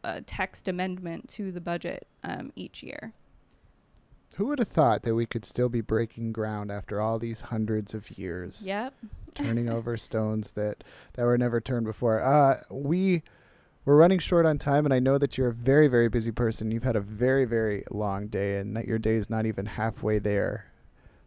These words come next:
Speaker 2: uh, like
Speaker 1: <laughs>
Speaker 2: Bon Jovi once said.
Speaker 1: My
Speaker 2: So,
Speaker 1: favorite
Speaker 2: w-, I
Speaker 1: song.
Speaker 2: wanna, a favorite song. I wanna finish up with the most readable thing in the
Speaker 1: <laughs>
Speaker 2: Frederick News Post every week. If we had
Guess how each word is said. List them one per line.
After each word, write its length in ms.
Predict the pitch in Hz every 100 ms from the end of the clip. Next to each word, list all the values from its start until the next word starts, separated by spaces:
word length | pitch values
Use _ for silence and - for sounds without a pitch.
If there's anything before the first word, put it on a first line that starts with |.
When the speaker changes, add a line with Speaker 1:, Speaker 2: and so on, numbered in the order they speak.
| -
Speaker 2:
uh, 180 | 104 98
like 260 | 104 104 110
Speaker 1:
<laughs> 20 |
Speaker 2:
Bon 200 | 104 101
Jovi 360 | 104 104 95 98
once 240 | 92 95
said. 300 | - 92 95
Speaker 1:
My 80 | - - - -
Speaker 2:
So, 400 | - 139 139 135
Speaker 1:
favorite 140 | - 104
Speaker 2:
w-, 180 | 147 147
I 40 |
Speaker 1:
song. 100 | 151
Speaker 2:
wanna, 300 | 208 196 135 - - - _ _ _ -
a 100 | -
favorite 480 | - 120 127 120 -
song. 300 | - 139 127
I 40 |
wanna 220 | 135 156
finish 380 | 160 160 135 127
up 280 | 131 123 - - - - _
with 400 | 123 131 131 - - - _ _ _ -
the 260 | 175 247
most 720 | 220 165 139 104 - - - - - - - - _
readable 380 | 123 135 131 123
thing 240 | 117 131
in 60 | 117
the 100 | 110
Speaker 1:
<laughs> 0 |
Speaker 2:
Frederick 260 | 127 113 117
News 180 | 117 -
Post 280 | 123 110 123
every 220 | 127 131
week. 200 | 127 123
If 180 | 151 170
we 160 | 208
had 600 | 175 196 208 175 120 104